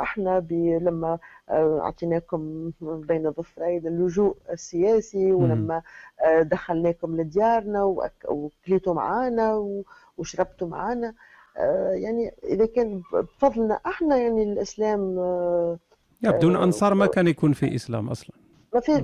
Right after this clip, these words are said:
Speaker 2: مم.
Speaker 1: فيش إسلام.
Speaker 2: مم.
Speaker 1: آه، لما خر-، لما، آه، لقاو رواحهم في، آه، عم-، توازن، يعني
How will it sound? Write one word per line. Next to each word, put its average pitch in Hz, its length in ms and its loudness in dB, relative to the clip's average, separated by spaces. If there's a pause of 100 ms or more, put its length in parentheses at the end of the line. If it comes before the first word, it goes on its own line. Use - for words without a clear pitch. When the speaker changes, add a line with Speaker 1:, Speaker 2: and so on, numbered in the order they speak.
Speaker 2:
مم. - 20 2
Speaker 1:
فيش - 280 -4
إسلام. - 300 -8
Speaker 2:
مم. 113 140 -4 (540)
Speaker 1:
آه، 214 180 2
لما 330 460 2
خر-، - 340 0
لما، 247 460 0
آه، 107 180 2
لقاو 302 380 2
رواحهم 254 500 0
في، 208 420 -2 (140)
آه، 185 260 0 (360)
عم-، 202 440 -2
توازن، 226 500 4 (600)
يعني 165 560 -6